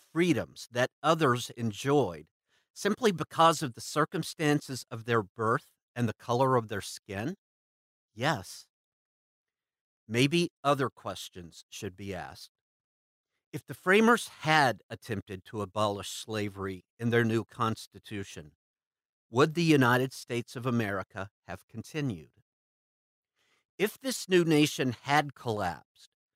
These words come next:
would the lives of Millie Sawyers and Dred Scott have been any better? By taking the actions for which we criticize them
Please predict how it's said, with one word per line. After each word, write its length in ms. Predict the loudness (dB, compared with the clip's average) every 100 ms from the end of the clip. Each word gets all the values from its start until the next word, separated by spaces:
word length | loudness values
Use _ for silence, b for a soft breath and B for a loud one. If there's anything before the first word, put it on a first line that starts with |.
| _ _
would 160 | -6 0
the 100 | 0
lives 520 | 4 6 6 4 -2
of 160 | -6 0
Millie 340 | 2 4 2
Sawyers 800 | -2 -2 0 0 -2 -6 -10 -16 _
and 140 | -4 -4
Dred 380 | 0 2 2 -2
Scott 460 | -16 -2 -2 -2 -6 _ _ _
have 200 | -16 -6
been 240 | -2 -2 -4 -6
any 200 | -6 -6
better? 460 | -8 -10 -8 -10 -12 _ _ _ _ _ _ _ _ _ _ _ _ _ _ -2
By 120 | -2
taking 500 | 0 0 0 2 2
the 180 | 4 4
actions 500 | 2 -2 -6 -6 -6
for 220 | -2 0
which 340 | 2 0 -2
we 120 | -12
criticize 840 | -12 -4 -4 -4 -6 0 0 0 -6
them 280 | -6 -6